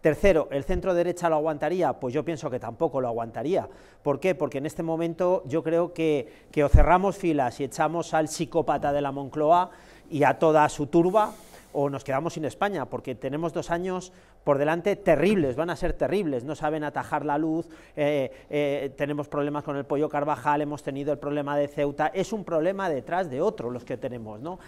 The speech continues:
A saber los que nos vienen por encima, de lo que se trata es de salvar a España, no de salvar, eh, a el, el, la derecha o, o el centro derecha o, o cualquier, eh, partido, ¿no? Se trata de salvar a España, a los españoles, la bancarrota que nos metemos nosotros,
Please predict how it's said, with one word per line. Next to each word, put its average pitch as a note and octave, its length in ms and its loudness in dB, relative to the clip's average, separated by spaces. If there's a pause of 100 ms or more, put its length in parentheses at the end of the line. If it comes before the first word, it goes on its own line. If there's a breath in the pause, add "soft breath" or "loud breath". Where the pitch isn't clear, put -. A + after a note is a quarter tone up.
A C3+ 100 2
saber E3 380 -2
los A3 180 -2
que D#3+ 80 -4
nos C3+ 160 -6
vienen C3 260 -8
por B2+ 140 -4
encima, A#2 380 -8
de A#2 80 -8
lo A#2+ 100 -6
que B2 80 -12
se A2 80 -16
trata E3 260 -2
es G#3 60 0
de G3+ 80 0
salvar E3 300 2
a D#3 40 2
España, F#3+ 380 -2
no C3+ 140 -8
de C3 60 -8
salvar, C#3 360 -2 (400 loud breath)
eh, C3 420 -4
a B2 140 -2
el, C3 140 -6
el, C3 340 -6
la B2 80 -2
derecha D#3 580 0
o, B2 200 -2 (240 loud breath)
o - 40 -4
el B2 60 -4
centro C#3+ 320 -4
derecha D#3 540 2
o, C3 420 -2
o C3 60 -4
cualquier, C3+ 480 -2
eh, C3 160 -4
partido, A2 500 -6
¿no? E3 140 -8 (180 loud breath)
Se - 200 -8
trata G#3 320 0
de G#3+ 100 0
salvar D#3+ 360 2
a F3 60 0
España, D#3 400 -2
a A#2+ 60 -6
los A#2+ 160 -8
españoles, C#3 640 -2 (180 loud breath)
la D3 160 0
bancarrota C#3+ 680 2
que A3+ 100 -4
nos F3+ 160 -6
metemos D#3 400 -4
nosotros, D3 540 -8